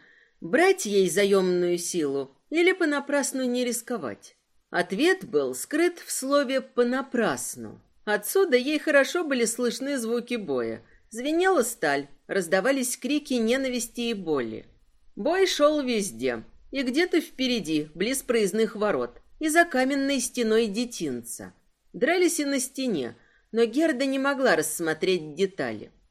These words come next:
Мешали зубцы в виде ласточкиного хвоста. Сражались все со всеми. И это были свирепые схватки не на жизнь,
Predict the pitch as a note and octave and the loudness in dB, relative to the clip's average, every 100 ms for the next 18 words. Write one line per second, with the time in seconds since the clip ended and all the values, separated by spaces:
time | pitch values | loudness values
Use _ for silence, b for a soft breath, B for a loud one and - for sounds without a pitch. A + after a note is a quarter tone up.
0 | _ A3 C#4+ F#4 F#4+ D#4 B3 A#3 - C#4+ | _ -6 -2 2 2 2 -2 -4 -6 -4
1 | G#3+ C#3 D#3 D#3+ E3+ G3 G#3 - F#3+ - | -4 -4 -6 -2 2 2 0 -4 -10 -6
2 | G3+ F#3+ F#3+ - G3 F#3+ - G2+ F2 _ | -2 -2 -4 -2 -4 -4 -8 -12 -12 _
3 | _ _ - F3 F3+ F#3+ D4+ G#3 - - | _ _ -4 0 2 2 2 2 0 -6
4 | _ - - C#4 D4+ D4+ D4 D4 - D3+ | _ -8 -6 -2 -2 2 0 0 -6 -4
5 | B2+ B2 A2+ _ _ - G3 G3 - G#3 | -4 -6 -10 _ _ -6 -4 -4 -2 0
6 | C4 B3+ D3+ B2 D3 B3 B3 A#3 G3+ A3+ | 0 -4 -6 -2 2 2 2 -2 -2 0
7 | C#4 - G3+ F#3 - G#3+ C#4+ D4+ - G3 | 0 2 2 2 -2 -2 -2 -2 -2 0
8 | G#3+ G#3 G3+ G3 C#4+ G#3 D3 C3+ | 0 2 0 0 -4 -4 -4 -8